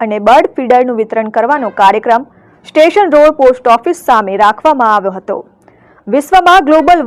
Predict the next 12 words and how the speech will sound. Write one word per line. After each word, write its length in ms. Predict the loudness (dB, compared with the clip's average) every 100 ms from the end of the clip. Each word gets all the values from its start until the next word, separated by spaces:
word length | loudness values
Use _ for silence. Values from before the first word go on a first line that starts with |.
| 2
વોર્મિંગના 480 | 2 -2 -4 -4 2
કારણે 320 | 2 2 -2 -10 _ -6
અને 180 | -4 -4 -4 -2
મોબાઈલ 360 | 2 2 2
ટાવરના 480 | 2 2 2 0 -2 -2
રેડિયેશન 580 | -4 -6 -6 -8 -10 _ _ _ 0
તેમજ 300 | 0 0 -4 -8 -18 -2
પર્યાવરણની 760 | 2 4 4 4 2 0 -4 -4 0
બદલાયેલ 420 | 0 2 2 2 0
પરિસ્થિતિમાં 720 | -2 -2 -6 -4 0 -2 -2
જીવસૃષ્ટિ 540 | -6 -8 -6 -10 -4 -2
માટે 340 | 0 -2 -2